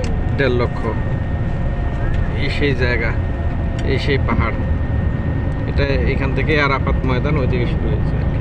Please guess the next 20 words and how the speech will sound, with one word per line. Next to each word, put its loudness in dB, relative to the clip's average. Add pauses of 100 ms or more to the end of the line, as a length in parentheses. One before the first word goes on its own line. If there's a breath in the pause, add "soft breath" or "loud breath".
(4000)
আমরা, 4 (240)
আম, 0 (280)
এই -2
মুহূর্তে -2 (720)
আরাফাত -6
ময়দানের -4 (100)
সামনে -4
এসে -6 (100)
পৌঁছেছে। -10
এখানে -10
হাজার -8
হাজার -4
মানুষের -6 (160)
সমাগম। -6
ওই -12
যে -6
উপরে -6
দেখতে -6
পাচ্ছেন -6
যে -10